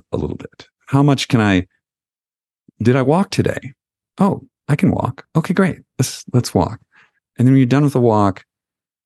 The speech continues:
physically take your right hand, pat yourself on the left shoulder and say, "Good job,"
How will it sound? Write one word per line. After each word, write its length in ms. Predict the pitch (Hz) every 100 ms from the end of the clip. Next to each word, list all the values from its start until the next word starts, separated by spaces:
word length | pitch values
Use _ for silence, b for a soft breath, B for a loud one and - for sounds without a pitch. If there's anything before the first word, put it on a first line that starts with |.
| _
physically 580 | - - 143 165 175 160
take 260 | 139 117 113
your 120 | 92
right 260 | 82 110 147
hand, 500 | 127 113 110 110 117 _ _ _ _ _ _ _ _
pat 240 | - 139 165
yourself 400 | 170 147 131 120
on 80 | 101
the 80 |
left 280 | 87 117 180
shoulder 580 | - 131 110 107 110 -
and 100 | 92 -
say, 160 | 87
"Good 180 | 85 85
job," 400 | - - - -